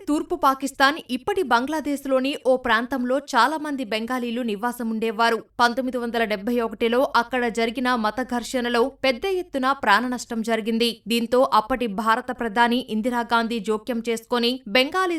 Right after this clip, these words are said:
శరణార్థులకు దేశంలో నివాసంతో పాటు ఉపాధి లభించే ప్రాంతాలను ఎంపిక చేశారు. అందులో భాగంగా నాటి ఆదిలాబాద్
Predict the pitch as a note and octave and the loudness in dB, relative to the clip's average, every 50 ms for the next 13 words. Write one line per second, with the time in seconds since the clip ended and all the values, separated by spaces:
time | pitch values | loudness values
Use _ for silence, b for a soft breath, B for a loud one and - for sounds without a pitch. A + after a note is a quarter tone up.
0 | D4 C4+ A#3 A3+ B3 B3+ B3+ B3+ A#3+ G3+ B3 A#3+ A#3+ A#3+ B3+ B3 C4 B3+ - G3+ | -2 -2 -2 0 0 0 -2 -2 -2 -2 -2 -2 0 0 -2 -2 -2 -4 -2 2
1 | G3+ A3+ B3 A#3+ C4 B3 A#3+ A#3 A#3 A#3 A3 G#3 G3+ A#3+ B3+ B3 B3+ B3+ A#3+ A3+ | 4 4 4 2 0 -2 -2 0 0 0 -2 -2 -2 -2 -2 -2 -4 -6 -4 -4
2 | B3+ B3 A#3 B3 B3 B3 A#3+ C4 B3+ C4 C#4 C4+ B3 C4+ C4 F#4 F#4+ G4+ F#4+ F#4 | -4 -2 0 2 2 2 2 2 0 0 -2 -4 -6 -2 2 2 2 2 2 0
3 | D4+ C4+ A3+ G3+ C4 C4 C4 - C4+ B3+ A#3+ - A#3 G#3+ G#3+ A3+ A#3 B3+ A#3+ A#3 | 0 0 0 0 -2 -4 -2 -2 -4 -4 -2 0 0 0 0 -2 -2 -2 -2 -2
4 | A3+ A#3+ B3+ A3 G#3 G3+ G#3 G3 A#3 - A#3+ A#3 A#3 A#3 A3+ A3+ B3 B3 A#3+ A#3 | -2 -4 -4 -4 -4 -4 -4 -6 -6 -8 -6 -6 -4 -6 -4 -2 0 0 0 0
5 | A3 - - _ - A3+ A#3+ A3+ B3+ B3 A#3+ A3+ G3 A3+ A3+ A3 A3 A#3+ A#3 A3 | 0 -4 -6 _ -4 -2 -2 0 0 0 0 -2 -2 -2 -2 -2 -2 -4 -2 0
6 | B3 C4 C#4 C4 A#3+ A#3 A#3+ A#3+ C4+ - - G#3+ A3+ A3+ A3 B3 B3+ B3 G#3 A#3+ | 2 2 2 2 2 0 0 0 -2 0 2 2 2 2 0 -4 -4 -2 0 0
7 | A#3+ A#3 G3 | -2 -2 -2